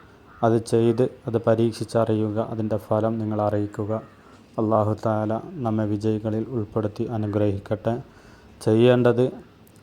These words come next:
മുപ്പത്തിയേഴ് തവണ എല്ലാ ഫർള് നിസ്കാര ശേഷവും മുപ്പത്തിയേഴ് തവണ യാ അവ്വലു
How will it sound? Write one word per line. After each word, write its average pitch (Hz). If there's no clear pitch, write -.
മുപ്പത്തിയേഴ് 127
തവണ 110
എല്ലാ 123
ഫർള് 127
നിസ്കാര 123
ശേഷവും 110
മുപ്പത്തിയേഴ് 123
തവണ 117
യാ 131
അവ്വലു 117